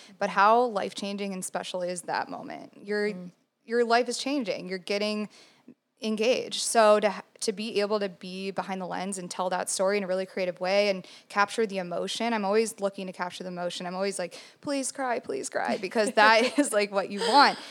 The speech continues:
Speaker 1: And I always kinda direct, you know, I'll, I'll tell who's ever proposing, make sure that, uh, the person you're proposing's to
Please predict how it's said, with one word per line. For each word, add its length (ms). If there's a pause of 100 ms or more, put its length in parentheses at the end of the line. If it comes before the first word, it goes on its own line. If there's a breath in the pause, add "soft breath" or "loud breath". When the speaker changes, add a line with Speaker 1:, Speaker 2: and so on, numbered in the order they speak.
(120)
Speaker 1:
And 120
I 80
always 400
kinda 260
direct, 460 (240)
you 160
know, 220
I'll, 300
I'll 140
tell 300
who's 160
ever 220
proposing, 760
make 200
sure 280
that, 300 (600 loud breath)
uh, 100 (420)
the 420 (100)
person 300
you're 80
proposing's 560
to 380